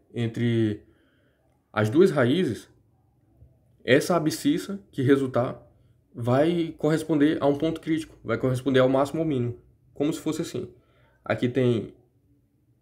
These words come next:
a primeira raiz, a segunda, a média entre eles vai dar na altura máxima, ou se fosse uma concavidade pra baixo,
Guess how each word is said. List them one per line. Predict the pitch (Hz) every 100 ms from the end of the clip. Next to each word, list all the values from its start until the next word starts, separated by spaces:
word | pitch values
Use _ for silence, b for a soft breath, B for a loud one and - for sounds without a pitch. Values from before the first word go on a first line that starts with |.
| _
a | 101 107
primeira | - 131 123
raiz, | 117 120 147 180
a | 156
segunda, | 151 139 120 90 -
a | -
média | 143 143 151 156
entre | 156 165
eles | 160 165 196 - _ _ _ _ _ _ -
vai | 127 135 151 170 170 170 165 - - -
dar | 131 143
na |
altura | 156 156 170
máxima, | 170 156 - 175 - _ _ _ _ -
ou | - -
se | -
fosse | - 139
uma | 143 131
concavidade | 135 139 127 127 123
pra | 123 143
baixo, | 135 160 -